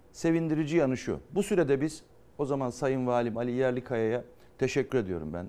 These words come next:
Bize destek verdi. Ee, onu da ikna ederek başka altmış bin metrekarelik bir boş arazi vardı. Satılmaya çalışılıyordu T M S F üzerinden. Ee, onun da desteğiyle, e,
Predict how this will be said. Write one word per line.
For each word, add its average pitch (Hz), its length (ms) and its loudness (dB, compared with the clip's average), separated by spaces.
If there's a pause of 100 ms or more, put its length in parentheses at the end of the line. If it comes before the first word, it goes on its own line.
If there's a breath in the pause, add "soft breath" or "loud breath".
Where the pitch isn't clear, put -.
(100)
Bize 98 220 -4
destek 101 400 -6
verdi. 92 320 -4 (680 loud breath)
Ee, 139 120 6
onu 202 240 4
da 202 60 8
ikna 185 320 4
ederek 175 380 2
başka 156 300 0
altmış - 480 -2
bin 151 80 -2
metrekarelik 131 680 -2
bir 139 180 -2
boş 160 220 -2
arazi 123 400 4
vardı. 98 240 0
Satılmaya 127 520 -2
çalışılıyordu 92 580 -6
T 117 160 -2
M 107 140 0
S 104 160 -6
F 104 120 -6
üzerinden. 98 580 -2 (440 loud breath)
Ee, 139 100 2
onun 190 320 2
da 156 120 2
desteğiyle, 151 680 4 (360 soft breath)
e, 127 80 0